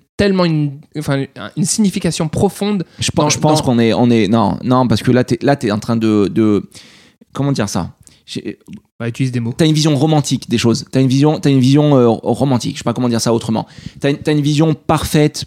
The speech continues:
Speaker 2: pure, naturelle. Encore une fois, t'es dans un hosto, t'es à la ma-, t'es à
Speaker 1: Une
Speaker 2: Paris, t'es dans la maison du machin.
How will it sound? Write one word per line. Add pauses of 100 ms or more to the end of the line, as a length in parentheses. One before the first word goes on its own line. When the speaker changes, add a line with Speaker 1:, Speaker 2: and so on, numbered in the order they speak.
Speaker 2:
pure,
naturelle.
Encore
une
fois,
t'es
dans
un
hosto, (300)
t'es
à
la
ma-,
t'es
à
Speaker 1:
Une
Speaker 2:
Paris, (180)
t'es
dans
la
maison
du
machin.